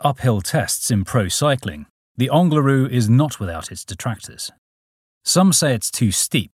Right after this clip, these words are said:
others that it's merely a gimmick, synonymous with the way the Vuelta organisers, Unipublic, have favoured shock tactics over balanced route planning.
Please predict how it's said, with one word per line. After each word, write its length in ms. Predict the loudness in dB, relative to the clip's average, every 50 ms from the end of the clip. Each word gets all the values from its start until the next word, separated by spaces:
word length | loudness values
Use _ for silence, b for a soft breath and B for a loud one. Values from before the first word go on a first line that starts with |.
| _ _ _ _ _ _ _ _ _
others 420 | -4 -2 0 0 0 -2 -2 -4 -4
that 140 | -2 -2 -2
it's 160 | -2 0 2
merely 340 | 2 4 4 2 2 0 -2
a 60 | -4
gimmick, 480 | -6 -2 -2 0 -2 -2 -4 -10 -20 -20 _ _ _ _ _ -8
synonymous 680 | -4 0 2 4 4 4 4 2 2 0 0 -2 -2
with 120 | -4 -2
the 80 | 0 0
way 200 | 0 2 2 2
the 140 | 0 0 0
Vuelta 360 | 0 0 -2 -2 0 0 0
organisers, 680 | 0 0 0 -2 -4 -6 -6 -8 -10 -12 -14 -16 -14 -8
Unipublic, 720 | -4 -2 0 2 2 0 0 -4 -6 -10 -10 -14 -16 -18 -20 _ _ _ _ -4
have 120 | -4 -4
favoured 440 | -2 -2 -2 0 0 0 -2 -4 -4
shock 360 | -6 -4 -2 -2 -4 -4 -4
tactics 580 | -4 -4 -4 -4 -4 -8 -14 -14 -10 -10 -6 -4
over 180 | -4 -4 -4
balanced 540 | -4 -4 -2 -2 -2 -2 -4 -8 -14 -12 -6
route 260 | -4 -2 -2 -2 -4
planning. 300 | -8 -12 -14 -14 -16 -20